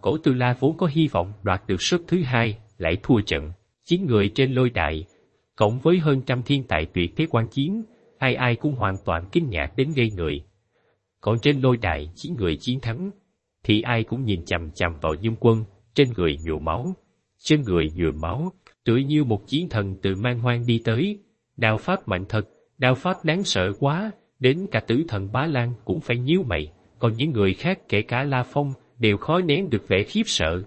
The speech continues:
Đao pháp, đao pháp. La Phong nhìn chằm chằm vào thanh niên giả nhân Dung Quân,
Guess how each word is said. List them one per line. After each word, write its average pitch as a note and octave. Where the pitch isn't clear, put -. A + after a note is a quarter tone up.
Đao A2+
pháp, F3+
đao G2
pháp. D#3+
La C#3+
Phong C3+
nhìn G2+
chằm G2+
chằm G2+
vào G2
thanh B2
niên A#2
giả G#2
nhân A#2+
Dung A#2
Quân, A#2